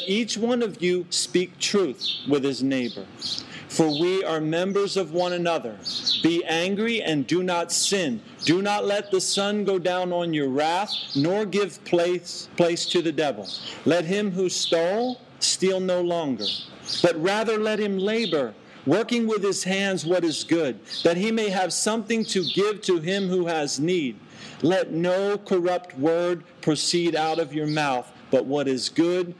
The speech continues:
for necessary edification, that it may impart grace to the hearers.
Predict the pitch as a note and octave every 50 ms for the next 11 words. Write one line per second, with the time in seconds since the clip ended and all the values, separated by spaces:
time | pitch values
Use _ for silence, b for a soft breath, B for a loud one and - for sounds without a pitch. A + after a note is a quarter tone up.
0 | - - - - C#3 C3 C3 C3 D3 D#3 E3+ - - F3 D#3+ - - F3 D#3+ D#3+
1 | D#3+ D#3+ D#3+ D#3+ D3 - - - - C#3+ C#3+ C3 C#3+ C#3 - C3+ C3 - - C#3+
2 | C3 B2+ A#2 - - A2+ G2+ G2 G2 B B B B B B B2 C#3+ D#3 D#3+ F#3+
3 | G3+ G3+ G3 G3 G3 F#3 F3 F3 - - F#3 F3+ F3+ E3+ - - - - - A#2
4 | B2+ D3 F#3 G3 G3+ F#3+ F3 - - - - - - - - - F3 E3+ E3 D#3+
5 | D#3 D3+ - - - - - C#3+ C#3+ - - D#3 D3+ D3 C3 A2+ G#2 G#2 G#2+ -
6 | -